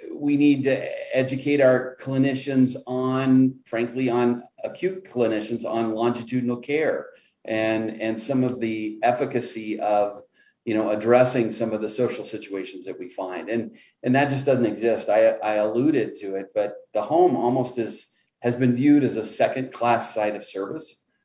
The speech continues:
forever. And if we were to think about policy that all, if all it did was validate and normalize the home as a site of care, that would be a big plus for us in terms of recruiting.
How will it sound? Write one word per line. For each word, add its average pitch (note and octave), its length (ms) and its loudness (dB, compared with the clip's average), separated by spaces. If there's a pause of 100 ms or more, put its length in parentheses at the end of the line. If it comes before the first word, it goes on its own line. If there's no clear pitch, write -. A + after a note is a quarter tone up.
forever. G#2+ 500 0
And A2 200 0
if A2 120 -8
we B2+ 120 2
were B2 380 2 (220)
to B2 100 -8
think D#3+ 200 0
about C3 320 4
policy C3 600 -2
that A2 240 -2 (100)
all, F3 300 4
if A2+ 200 -2
all D3+ 220 2
it D3 160 0
did D3 240 -2
was G2 140 -6
validate A#2 600 -2
and G#2 180 -8
normalize A2 540 -2
the F#2+ 80 -14
home A2+ 240 -2
as A#2 80 -6
a G2 60 -16
site G2+ 260 -4
of F#2 80 -12
care, B2 380 -4 (260)
that B2 80 0
would D#3 140 2
be B2+ 100 4
a - 60 0
big A#2+ 360 0
plus A2 240 0
for F#2+ 240 -4
us F2+ 220 -8
in F#2+ 80 -14
terms F#2 300 -10
of E2+ 80 -12
recruiting. F2 560 -10